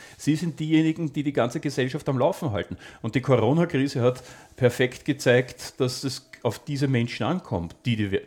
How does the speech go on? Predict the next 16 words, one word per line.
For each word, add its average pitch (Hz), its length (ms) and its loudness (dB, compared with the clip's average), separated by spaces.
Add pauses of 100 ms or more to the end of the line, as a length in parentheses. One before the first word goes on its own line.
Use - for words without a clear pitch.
(100)
die, 110 120 -2
die 104 200 0
in 101 120 -4
Arbeit 90 300 -2
stehen 82 320 -6 (260)
und 123 140 2
nicht 143 180 8
auf 110 200 4
die 110 120 0
Manager 104 480 0
in 101 140 0
obersten 104 380 -4
Ebenen 104 380 -2
und 104 180 -4
die 107 40 -4
Multimilliardäre. 87 880 -4